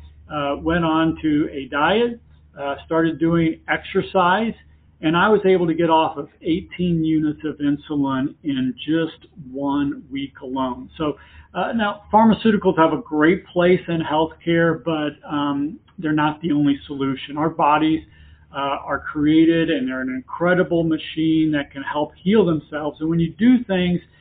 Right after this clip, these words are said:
and at least try some natural, holistic type of stuff, your body is most likely going to respond. So I, I'm sure there's hundreds of listeners out there that wish they had more energy, they felt,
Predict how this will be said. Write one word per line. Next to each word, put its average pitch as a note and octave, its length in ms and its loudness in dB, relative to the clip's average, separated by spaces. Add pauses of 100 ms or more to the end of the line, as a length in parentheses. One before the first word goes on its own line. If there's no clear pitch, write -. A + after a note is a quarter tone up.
(320)
and E3 100 -2
at E3+ 100 -2
least F#3+ 200 -2 (220)
try F3 480 2
some E3 300 -4
natural, E3 760 -2
holistic E3 720 0
type D3+ 280 -6
of D3 60 -14 (120)
stuff, D#3+ 400 -4 (440)
your E3+ 180 2
body E3 340 4
is D3+ 180 2
most D#3 300 -2
likely D3+ 380 -6
going D3 300 -2
to C#3 80 -8
respond. C3 720 -8
So D3 140 -2
I, F#3+ 180 0
I'm A#3+ 260 2
sure G#3 140 4
there's E3+ 180 0
hundreds G3 380 0
of E3+ 80 0
listeners D#3+ 520 -2
out D3 240 -4
there D3+ 260 -2
that C3+ 300 -8 (380)
wish E3 180 2 (100)
they E3 180 0
had F3 340 0
more F3 200 0
energy, E3 480 0
they D3 240 -4 (200)
felt, E3+ 300 2